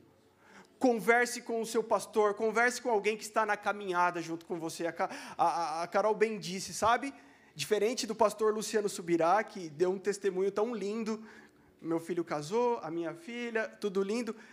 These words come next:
nós estamos junto com vocês nessa. Estamos aprendendo junto, estamos na missão junto,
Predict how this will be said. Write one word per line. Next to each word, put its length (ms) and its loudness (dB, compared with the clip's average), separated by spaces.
nós 520 0
estamos 360 -4
junto 300 -4
com 140 -8
vocês 500 -4
nessa. 460 -10
Estamos 340 -2
aprendendo 680 -2
junto, 420 -8
estamos 380 0
na 140 2
missão 500 -4
junto, 380 -6